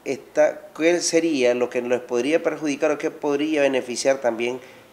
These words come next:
con este régimen. Asimismo, estas sugerencias y recomendaciones va a entregar hoy la Procuraduría General de la República,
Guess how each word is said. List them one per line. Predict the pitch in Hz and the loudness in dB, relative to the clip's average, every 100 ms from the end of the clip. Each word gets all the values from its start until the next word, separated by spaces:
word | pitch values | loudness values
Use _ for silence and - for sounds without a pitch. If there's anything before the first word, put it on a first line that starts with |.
| - | -4
con | 123 117 | 0 0
este | 113 120 | 0 0
régimen. | 120 147 123 107 107 | 2 0 0 -4 -2
Asimismo, | 123 - 175 165 151 180 - - - - | -2 2 4 2 2 -4 -6 -20 -20 -4
estas | 165 170 190 | 0 2 0
sugerencias | 180 160 175 180 135 127 | 2 2 4 2 2 -2
y | |
recomendaciones | 120 123 131 123 127 185 185 127 120 - - - - - | -4 -2 0 2 2 2 2 0 -2 -10 -20 -20 -12 2
va | 123 | 2
a | |
entregar | 143 151 156 160 - | 4 2 2 2 4
hoy | 165 127 | 4 4
la | 117 | 2
Procuraduría | 123 113 120 | 2 2 0
General | 147 160 160 | 2 2 2
de | |
la | 165 | 2
República, | 147 147 190 196 190 196 220 | 2 0 4 2 2 -2 -4